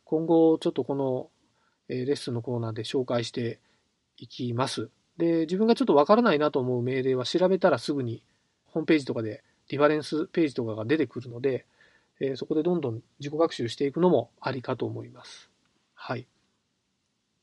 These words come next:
とりあえずそういったですね、JavaScriptの画面表示に関わる操作っていうのは、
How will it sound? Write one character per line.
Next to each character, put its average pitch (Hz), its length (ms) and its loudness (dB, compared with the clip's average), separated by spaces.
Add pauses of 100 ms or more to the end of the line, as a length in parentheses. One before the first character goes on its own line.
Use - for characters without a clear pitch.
(580)
と - 120 -6
り 202 100 6
あ 220 40 8
え 226 60 6
ず 208 120 0
そ 214 200 4
う 214 40 6
い 196 40 -2
っ - 20 -6
た - 180 0
で 202 100 2
す - 120 -8
ね、 135 160 0
JavaScript 156 680 2
の 120 100 0
画 123 180 2
面 160 280 2
表 180 220 4
示 131 60 -2
に 117 120 -6
関 131 280 2
わ 147 100 8
る 123 60 2
操 123 200 -2
作 117 180 -10
っ - 20 -14
て - 140 -8
い - 20 -4
う 117 40 -6
の 113 80 -4
は、 131 220 4